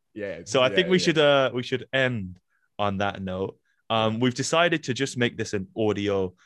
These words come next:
Speaker 2: experience because I felt like, although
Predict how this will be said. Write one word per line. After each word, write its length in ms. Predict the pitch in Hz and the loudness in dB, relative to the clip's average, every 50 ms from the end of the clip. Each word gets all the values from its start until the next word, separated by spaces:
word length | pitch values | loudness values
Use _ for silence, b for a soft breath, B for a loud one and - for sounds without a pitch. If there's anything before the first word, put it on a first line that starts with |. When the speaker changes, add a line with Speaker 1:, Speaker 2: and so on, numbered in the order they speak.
| b b b | b b b
Speaker 2:
experience 640 | 120 - - - - 147 143 135 131 117 101 92 - | -12 -12 -12 -6 -2 0 2 2 2 2 0 -2 -6
because 380 | - 117 - 120 117 104 - - b b b b | -8 -8 -6 -4 -4 -6 -6 -12 b b b b
I 120 | 117 113 | -4 -4
felt 340 | - - 147 143 127 98 123 | -2 0 2 2 2 2 2
like, 400 | 131 123 123 117 101 - _ _ _ _ _ _ _ _ _ _ _ _ _ _ _ _ _ - | 2 2 2 2 0 -2 _ _ _ _ _ _ _ _ _ _ _ _ _ _ _ _ _ 2
although 600 | 143 151 160 151 180 180 180 180 175 170 160 156 | 2 2 4 4 4 4 4 4 2 0 -2 -4